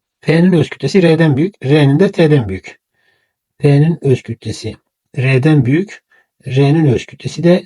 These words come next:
T'den büyük. Fakat R ile S arasında herhangi bir ilişki kuramıyorum veya P ile S arasında. Bu durumda P sıvısının öz kütlesi T sıvısının öz kütlesinden büyük müdür?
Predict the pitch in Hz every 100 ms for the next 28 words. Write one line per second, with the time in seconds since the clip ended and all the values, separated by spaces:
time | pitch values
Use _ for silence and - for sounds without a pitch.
0 | _ 139 123 113 98 104 - - - 190
1 | 180 - _ _ _ - - _ - 131
2 | 135 180 190 139 151 185 196 _ - -
3 | 147 117 107 - 104 95 123 190 _ _
4 | _ _ _ _ _ _ _ 147 143 170
5 | 175 143 120 - 156 151 208 - 160 135
6 | 101 - 117 139 131 107 _ - 143 107
7 | 160 175 - 123 104 101 - - - _
8 | _ _ - _ _ _ - 180 185 147
9 | 113 92 - _ _ _ 170 196 202 156
10 | 147 160 202 180 170 - 139 135 131 -
11 | 165 151 143 139 165 - 156 - 139 131
12 | 151 147 170 131 120 160 - 135 110 180
13 | -